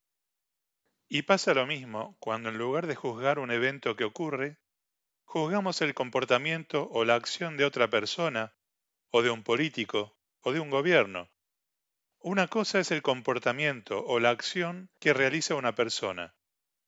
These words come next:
Por otra parte, está la interpretación que cada uno puede hacer sobre eso. En la historia del rey y el sirviente, el rey tenía sus estándares,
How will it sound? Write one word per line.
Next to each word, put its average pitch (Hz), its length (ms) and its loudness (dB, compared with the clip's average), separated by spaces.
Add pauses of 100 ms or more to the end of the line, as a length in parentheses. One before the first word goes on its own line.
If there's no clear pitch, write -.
(560)
Por 113 160 4
otra 156 260 2
parte, 180 640 2
está 139 320 0
la 160 100 4
interpretación 143 920 0
que 117 140 -2
cada 131 300 4
uno 165 280 -4
puede 131 220 4
hacer 139 280 -2
sobre 101 440 0
eso. - 340 -10 (1500)
En 143 140 2
la 151 80 8
historia 196 440 4
del 156 180 8
rey 165 260 6
y 143 60 4
el 131 120 6
sirviente, 135 800 0 (520)
el 139 160 4
rey 190 240 6
tenía 165 320 4
sus - 240 -4
estándares, 110 760 -2